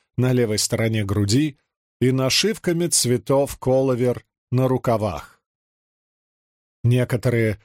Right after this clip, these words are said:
узнав Ранда, изумленно замирали. Очень немногие падали на колени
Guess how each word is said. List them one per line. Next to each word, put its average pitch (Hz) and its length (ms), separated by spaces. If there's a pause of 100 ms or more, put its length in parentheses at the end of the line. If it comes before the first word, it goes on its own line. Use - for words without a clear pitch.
(140)
узнав 123 680
Ранда, 110 640 (300)
изумленно 139 840
замирали. 113 840 (560)
Очень 170 460
немногие 165 560
падали 107 420
на 98 140
колени 127 580